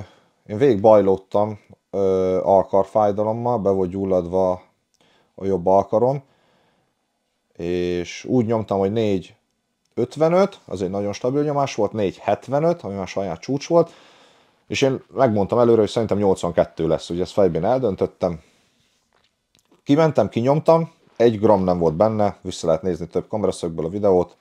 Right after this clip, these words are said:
szerencsé, hogy ez sikerült, tényleg egy jó nyomás volt egyébként, de nyolcvanhárom nem ment volna, és akkor kitaláltam, hogy én még azért egy kilencvenre kimegyek. Na, ezt ne csináljátok.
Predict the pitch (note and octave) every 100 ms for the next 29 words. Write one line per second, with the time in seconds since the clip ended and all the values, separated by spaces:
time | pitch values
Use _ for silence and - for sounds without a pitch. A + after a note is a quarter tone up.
0 | _ - F2 E2+ E2 D#2 E2 - F2+ -
1 | A2 G2 - F#2+ D#2+ D#2+ B2 D3 C3 A#2+
2 | G#2+ G2+ F#2+ - F2+ F2+ E2 - _ _
3 | - F#2+ F#2 - D#2+ F2 D2 D2 D2+ G2
4 | G#2 C#3 D#3+ D#3+ - _ _ _ - _
5 | - B2 B2 A#2+ B2+ F#2+ A#2 C#3+ D#3 D3
6 | A#2+ A2 G#2+ G#2 G#2 G#2 G#2 G2 - F#2+
7 | E2+ - F2+ F2 - F2+ D#2 F#2 A#2+ _
8 | _ _ _ - F#2+ B2 - G2 - D#2
9 | D#2 D#2 D2+ C#2+